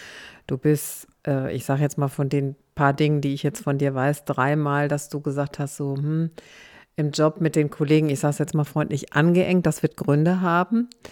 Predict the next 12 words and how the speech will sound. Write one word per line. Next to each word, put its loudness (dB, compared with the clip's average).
Äh, 4
aber 2
das 2
fällt 6
einem 4
immer 6
wieder 6
vor 4
die 2
Füße. 0
Dann -2
spricht, -8